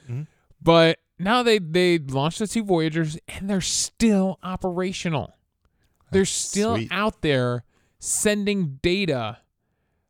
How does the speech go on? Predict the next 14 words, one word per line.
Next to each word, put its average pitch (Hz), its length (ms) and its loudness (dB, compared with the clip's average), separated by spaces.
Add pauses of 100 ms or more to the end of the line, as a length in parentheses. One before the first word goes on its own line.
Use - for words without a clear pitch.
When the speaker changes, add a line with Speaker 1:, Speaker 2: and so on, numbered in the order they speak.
(320)
Speaker 2:
back. 180 360 -2
Voyager 202 480 2
one 165 580 0
is 156 200 0
now 180 260 4
almost 165 340 -2 (120)
thirteen 208 640 -2 (220)
billion 190 560 6
miles 160 480 0
from 147 240 -2
Earth, 131 360 0
Speaker 1:
<laughs> - 20 -14
Oh - 200 -10
my - 100 -14